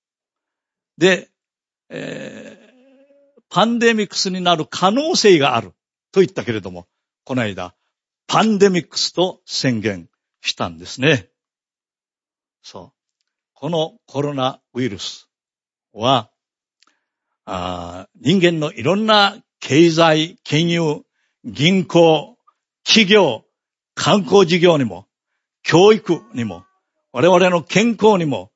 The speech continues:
そして、えー、職業に、ね、そして教会にも、ありとあらゆる面に大きな影響を及ぼしています。特に非常に危惧されるのは、この、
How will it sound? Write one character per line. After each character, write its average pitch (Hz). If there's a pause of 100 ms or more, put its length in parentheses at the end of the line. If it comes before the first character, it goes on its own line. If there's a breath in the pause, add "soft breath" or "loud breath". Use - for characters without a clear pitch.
(220)
そ -
し 196
て、 220 (540)
え 110
ー、 113
職 220
業 190
に、 95 (1700)
ね、 170 (160)
そ -
し -
て 180
教 160
会 113
に 107
も、 101 (420 soft breath)
あ -
り 254
と 240 (100)
あ 160
ら 208
ゆ 202
る 175
面 156
に 110 (140)
大 254
き -
な 214
影 165
響 131
を 156 (480)
及 143
ぼ 113
し -
て 160
い -
ま 87
す。 - (300)
特 104
に 165 (680)
非 90
常 143
に 185
危 -
惧 160
さ 147
れ 139
る 101
の 113
は、 110 (720)
こ 117
の、 98